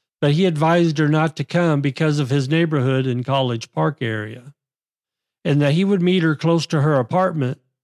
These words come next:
but according to him, she never showed up.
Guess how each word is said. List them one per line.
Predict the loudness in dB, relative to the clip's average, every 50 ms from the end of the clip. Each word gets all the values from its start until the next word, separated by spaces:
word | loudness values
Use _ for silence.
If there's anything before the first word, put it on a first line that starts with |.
| _ _ _ _ _ _ _ _ -4
but | -2 -2
according | -2 -2 0 0 0 2 2 0 0
to | 0 0 0
him, | 0 0 0 0 0 0 0 -2 -4 -6 -6 -8
she | -8 -8 -8 -4 -4 -2
never | 0 0 0 0 0 -2
showed | -4 -4 -4 -2 -2 0 0 0 -2
up. | -2 -2 -2 -4 -6 _